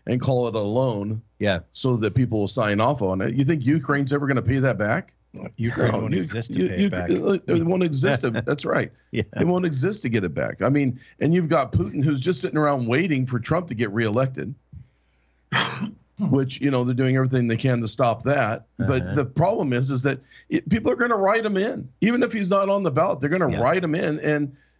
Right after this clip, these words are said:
Speaker 1: there's not gonna, it's, it's just ridiculous to, what is going on. If you can't see what is happening,
Speaker 2: Mm-hmm.
Speaker 1: and, and I'm sorry that you were upset at a few tweets that he had.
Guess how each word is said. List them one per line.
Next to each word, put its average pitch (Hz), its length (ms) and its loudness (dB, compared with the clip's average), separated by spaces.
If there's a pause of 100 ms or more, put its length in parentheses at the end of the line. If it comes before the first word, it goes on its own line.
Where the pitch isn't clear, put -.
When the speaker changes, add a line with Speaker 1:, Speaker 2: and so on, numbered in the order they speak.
Speaker 1:
there's 156 220 2
not 175 180 2
gonna, 170 220 -2
it's, 170 220 -2
it's - 200 0
just 208 220 -4
ridiculous 175 680 0
to, 139 260 -2
what 147 200 2
is 131 120 0
going 165 220 0
on. 147 160 2
If 127 100 -6
you 233 140 -4
can't 190 320 0
see 185 280 -2
what 135 160 4
is 117 120 -2
happening, 131 440 0 (160)
Speaker 2:
Mm-hmm. 95 340 0 (220)
Speaker 1:
and, 160 140 2
and 196 180 2
I'm 196 160 0
sorry 190 460 0
that 147 260 -2
you 160 180 2
were 156 140 4
upset 139 380 0
at 123 120 0
a 117 60 0
few 131 200 0
tweets 151 360 0
that 107 120 -2
he 90 120 0
had. 76 300 -4